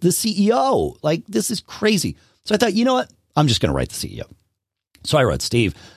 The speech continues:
Twenty minutes later, my phone rings." And it's, uh, the person that in, at the time was in charge of the podcast <laughs> directory. And he's like,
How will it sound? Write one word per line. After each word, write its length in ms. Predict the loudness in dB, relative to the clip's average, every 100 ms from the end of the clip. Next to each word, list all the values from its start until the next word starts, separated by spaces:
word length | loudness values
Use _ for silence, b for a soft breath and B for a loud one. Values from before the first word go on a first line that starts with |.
| B B
Twenty 340 | -2 2 4
minutes 280 | 4 2 2
later, 160 | 2 4
my 100 | 2
phone 300 | 2 2 2
rings." 280 | -2 -6 -12 b b b 0
And 280 | 2 4 2
it's, 380 | 2 -2 -2
uh, 400 | 2 2 2 0 -4 -2
the 140 | -2
person 400 | 2 0 2 2
that 260 | 2 0 -2
in, 180 | -2 0
at 120 | -2
the 60 | -2
time 300 | -2 0 0
was 120 | 0
in 100 | -2
charge 320 | -2 -2 0
of 140 | -2 -2
the 260 | -2 -2 -4 -4
podcast 460 | -4 0 -2 -2
<laughs> 60 | 0
directory. 580 | 0 0 0 0 2 0 0
And 180 | 0 0
he's 460 | 0 0 0 0
like, 300 | 0 0 -4